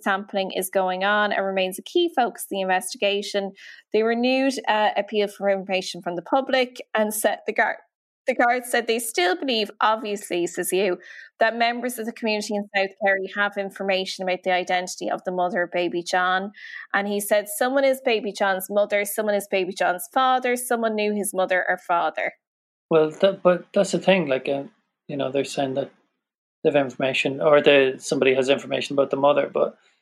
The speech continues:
Speaker 2: regardless of whether it's a, a mother and their offspring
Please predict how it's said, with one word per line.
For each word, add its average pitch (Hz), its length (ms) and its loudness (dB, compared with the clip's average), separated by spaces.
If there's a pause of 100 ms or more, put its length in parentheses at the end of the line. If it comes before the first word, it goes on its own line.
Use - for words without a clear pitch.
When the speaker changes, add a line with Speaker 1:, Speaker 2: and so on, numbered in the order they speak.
(360)
Speaker 2:
regardless 156 480 4
of 143 60 -4
whether 135 280 4
it's 131 200 0
a, 135 320 4 (580)
a 156 80 4
mother 135 560 4
and 131 180 0
their 127 320 6
offspring 131 800 -2